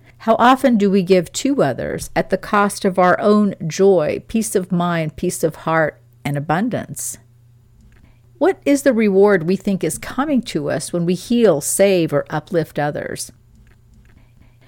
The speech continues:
And the big question we need to ask ourselves when we serve them in this way is, what's our reward? How do we benefit from this? And are we receiving the benefit, or have we been patiently waiting for it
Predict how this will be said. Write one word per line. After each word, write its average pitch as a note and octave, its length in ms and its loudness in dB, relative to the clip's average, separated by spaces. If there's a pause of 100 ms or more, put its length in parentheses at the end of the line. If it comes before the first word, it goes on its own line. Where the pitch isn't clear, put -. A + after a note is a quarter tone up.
(120)
And D#3+ 100 -2
the D3 60 -2
big F#3+ 200 4
question C#3 600 -2
we C#3 80 -4
need C#3+ 200 -2
to - 160 -8
ask D3 320 -4
ourselves C3+ 720 -4 (220)
when D#3 160 -6
we C#3+ 100 -2
serve G3+ 380 0
them E3 180 2
in D3 80 -2
this C#3 240 -6
way F3 300 2
is, C#3+ 300 -2 (580)
what's G3 400 -4
our F3 180 4
reward? D3 600 -2 (420)
How E4 120 2
do F4 140 2
we G#3 200 4
benefit F3 540 0
from C3 240 -4
this? - 380 -6 (160)
And G3+ 240 2
are G3 160 4
we G#3 180 0
receiving B3 640 2
the G#3+ 80 4
benefit, C3+ 760 -2 (200)
or D4+ 140 2
have A#3+ 220 2
we F3+ 100 4
been E3+ 220 -2
patiently C#3+ 640 -2
waiting A#3 320 4
for C#3+ 320 0
it - 140 -8